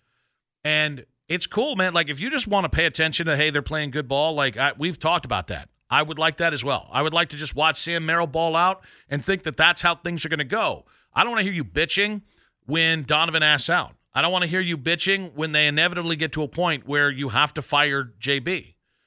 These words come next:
I would prefer, uh, like, the organization that had the, the stones to put him on the table and play at the big boy table with trading for Dar-, uh, Donovan Mitchell. I'd prefer that to still be the organization. You don't get this whole thing of, you don't get to, you don't get to say,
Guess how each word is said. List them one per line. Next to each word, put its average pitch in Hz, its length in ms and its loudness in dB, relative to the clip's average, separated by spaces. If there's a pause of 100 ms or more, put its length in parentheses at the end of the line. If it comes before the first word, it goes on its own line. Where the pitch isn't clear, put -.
(200)
I 190 160 6
would 226 180 -4
prefer, 175 640 0 (200)
uh, 151 200 0
like, 151 320 0
the 143 140 -2
organization 165 720 0
that 131 140 -2
had 147 180 2
the, 143 240 -2
the 135 80 -8
stones 139 380 -4
to - 100 -14
put 143 160 -8
him 139 80 -6
on 139 80 -4
the 135 80 -10
table 143 500 -4 (400)
and 143 320 2
play 160 160 0
at 147 80 -4
the 127 40 -12
big 135 220 -2
boy 160 180 0
table 170 540 -2
with 147 480 -4
trading 160 300 4
for 147 120 -8
Dar-, 147 280 0
uh, 135 160 2
Donovan 143 340 0
Mitchell. 156 460 -2
I'd 160 180 2
prefer 170 360 0
that 151 200 2
to 135 60 -6
still 151 240 -2
be 139 140 0
the 131 120 -2
organization. 123 840 -2 (460)
You 143 100 2
don't 226 180 4
get 226 160 -2
this 175 140 -2
whole 190 240 0
thing 180 280 0
of, 131 120 -2
you 147 80 -2
don't 190 140 -4
get 208 140 -4
to, 165 140 -2 (100)
you 151 140 -6
don't 190 140 -8
get 180 140 -8
to 160 60 -4
say, 139 440 0